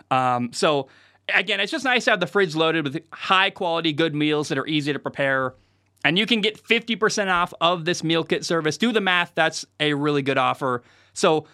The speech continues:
head to factor meals dot com slash S O S fifty and use code S O S fifty to get fifty percent off. That is factor meals dot com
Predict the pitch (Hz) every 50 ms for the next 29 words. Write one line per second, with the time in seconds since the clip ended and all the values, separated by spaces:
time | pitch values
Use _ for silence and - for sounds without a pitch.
0 | _ _ _ _ _ _ - 143 196 - 202 - - - 247 269 285 277 277 262
1 | 254 254 247 240 185 170 226 202 196 190 - 196 190 190 190 190 180 - 202 185
2 | 180 180 - - - - 180 190 - 233 220 208 202 202 - - - 175 170 170
3 | - 175 170 170 - 151 147 143 147 185 202 202 - - 196 180 170 165 165 -
4 | - 160 185 185 - 190 185 180 180 - - - 180 170 - 165 156 143 139 143
5 | _ _ _ _ - - 156 147 143 143 - 175 160 151 170 147 165 160 - 175
6 | 156 156 147 147 147 147 170 160 156 147 143 - - - 190 185 202 208 - _
7 | - 214 214 208 208 214 208 - - 156 170 175 180 180 180 156 147 180 165 156
8 | - - - - 170 165 160 160 160 160 160